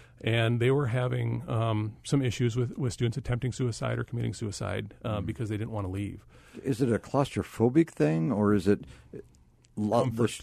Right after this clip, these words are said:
Speaker 2: the light of day gets shorter, right?
Speaker 1: Absolutely.
Speaker 2: With those tall
Speaker 1: Yep,
Speaker 2: canyon
Speaker 1: absolutely.
Speaker 2: walls.
Speaker 1: But I think, I, I think it's more their comfort. This is, this is what they know. They don't, they don't like leaving.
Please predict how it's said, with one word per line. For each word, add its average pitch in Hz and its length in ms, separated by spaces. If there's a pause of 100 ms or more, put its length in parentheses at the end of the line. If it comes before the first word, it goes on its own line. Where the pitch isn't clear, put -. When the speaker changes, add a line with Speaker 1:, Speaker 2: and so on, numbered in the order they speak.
(120)
Speaker 2:
the 117 140
light 135 340
of 101 160
day 143 280
gets 113 240
shorter, 76 420
right? 82 340
Speaker 1:
Absolutely. 123 520
Speaker 2:
With 98 140
those 107 220
tall 104 460
Speaker 1:
Yep, 113 120
Speaker 2:
canyon 98 200
Speaker 1:
absolutely. 127 360
Speaker 2:
walls. 80 100 (220)
Speaker 1:
But 147 100
I 147 60
think, 190 300
I, 147 200
I 143 80
think 147 160
it's 127 120
more 135 180
their 120 120
comfort. - 480 (280)
This - 180
is, 127 140
this 131 200
is 131 100
what 135 140
they 123 120
know. 104 480
They 104 120
don't, 123 340
they 120 120
don't 123 500
like 110 300
leaving. 110 480